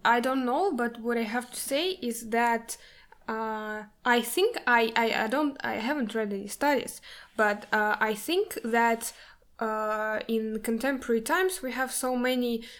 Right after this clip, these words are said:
uh, psychological, uh, problems. Well, I actually heard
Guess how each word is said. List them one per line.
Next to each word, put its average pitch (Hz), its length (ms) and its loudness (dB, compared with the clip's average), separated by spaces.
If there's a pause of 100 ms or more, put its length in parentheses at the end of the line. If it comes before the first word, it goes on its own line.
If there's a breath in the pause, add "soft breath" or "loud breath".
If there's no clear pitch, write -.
(160 loud breath)
uh, 214 360 -2
psychological, 226 1000 0
uh, 202 220 -2
problems. 285 760 0 (420 loud breath)
Well, 247 220 -2
I 226 140 0
actually 240 320 -4
heard 226 420 -4